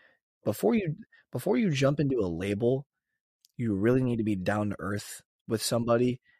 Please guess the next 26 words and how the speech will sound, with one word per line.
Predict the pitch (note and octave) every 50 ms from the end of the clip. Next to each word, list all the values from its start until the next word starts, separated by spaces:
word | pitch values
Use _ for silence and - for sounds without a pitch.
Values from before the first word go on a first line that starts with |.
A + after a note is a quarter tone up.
| _ _ _ _
and | - G#2+ G#2+ A2+
you | A#2
need | A#2+ B2+ A#2+ A2+ -
to | G2+
be, | F#2+ G#2 G#2+ G#2+
like, | G2+ G2 F#2 F2 E2+ F2+ - - - _ _ _ _
bone | F#2+ F#2+ F#2 G#2 G#2 G#2+ G#2+
to | G#2+ G2+
bone. | F#2 G2+ G2+ G2+ G2+ G2+
Like, | F#2+ F#2 F#2 F#2+
you | G2+ A2 A2+
need | A2+ G#2+ G#2 G2
to | G2
be, | F#2 F2+ G2 G2+ G2+
like, | F#2+ F2+ F2 E2+ - - -
mind | F#2+ F#2+ G2 G#2 G#2 G2
to | G2+
mind. | F#2+ G2 G2 G2 G2 G2 F#2+ F#2
You | G2 A2
need | A2+ A2+ A2 G#2+ F#2+ - _ _ _ _ _ _ _ _ _ _ -
to | - G#2+
be, | G#2 F#2+ F2+
like, | G2 F2 E2 - - - _ _ _ _ _ _ _
connected | - - A2 F#2+ G2 G#2 G#2+ A2+ - - - G#2+ G2+ F#2+ F#2+ F#2+ - _ _ _ _ _ _ _ _ _ _ _
with | - G#2+ G2+ -
somebody | - A2+ G#2+ - - G2 F#2 F#2 F2+ F2 G2+